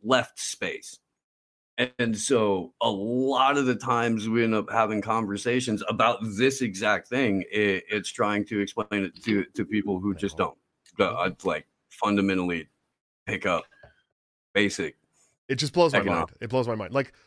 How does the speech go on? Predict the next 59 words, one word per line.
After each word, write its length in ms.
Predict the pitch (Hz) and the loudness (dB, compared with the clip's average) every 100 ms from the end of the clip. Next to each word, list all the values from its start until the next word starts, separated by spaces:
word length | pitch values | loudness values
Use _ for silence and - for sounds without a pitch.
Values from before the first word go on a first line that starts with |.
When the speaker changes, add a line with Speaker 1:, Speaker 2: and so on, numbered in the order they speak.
| - | -2
Speaker 2:
like, 160 | 156 151 | 0 2
let 120 | 196 | -2
me, 60 | 196 113 - 143 | -2 -10 -8 0
you 80 | |
know, 140 | 175 139 | 2 4
like, 220 | 151 - | 2 -2
cool, 340 | - 269 147 | 2 4 4
I'm 100 | 113 | 2
getting 180 | 127 160 | -2 -2
my 140 | 147 147 | 0 2
own 160 | 147 | 2
money 300 | 131 131 120 | 0 0 -2
sooner 440 | - 123 113 104 98 | -4 -4 -4 -4 -6
than 220 | 95 95 | -6 -6
I 120 | 92 | -6
would 260 | 92 98 92 | -4 -4 -4
at 80 | |
the 80 | 90 | -4
end 100 | 92 | -6
of 60 | 87 | -4
the 60 | |
year, 180 | 95 107 | -2 -2
but, 180 | 87 87 - - - _ 104 | -4 -8 -12 -20 -20 _ 0
uh, 160 | 104 - | 0 0
it's 160 | 123 | -2
still 220 | - 175 | 2 4
my 160 | 175 160 | 6 6
own 160 | 151 156 | 4 2
fucking 380 | - 160 131 | 0 0 0
money, 300 | 117 196 - - | 2 2 0 -10
dude. 240 | 80 - | -14 -6
Like, 160 | 92 98 | -4 -2
I, 60 | |
that 180 | 104 135 | 0 2
was 160 | 139 123 | 2 4
my 160 | 139 | 6
Speaker 1:
You 60 | 135 | 8
Speaker 2:
money 180 | 143 190 | 8 6
Speaker 1:
just 120 | - | 4
Speaker 2:
that 80 | 120 | 4
I 60 | |
worked 220 | 131 160 - | 6 6 6
for. 80 | |
Speaker 1:
funded 200 | 220 165 131 | 4 4 4
yourself 800 | 123 131 - - 117 117 117 - | 2 2 0 2 4 4 4 4
money, 580 | 113 139 117 101 98 - - | 6 6 4 2 0 -2 2
and 180 | 156 147 | 4 6
the 120 | 151 | 4
government 640 | 127 175 170 175 156 151 | 6 4 4 4 4 2
put 240 | - 160 - | 2 0 2
points 480 | - 135 139 139 147 | 2 4 4 4 4
on 240 | 127 113 | 4 4
it, 160 | 104 - | 2 -2
<laughs> 120 | - | 2
and 180 | 196 214 | 4 6
you 220 | 208 233 | 6 4
gotta 300 | 214 226 214 | 6 4 4
pay 320 | 220 - 214 208 | 2 2 4 4
them 480 | 165 202 190 147 | 2 4 4 2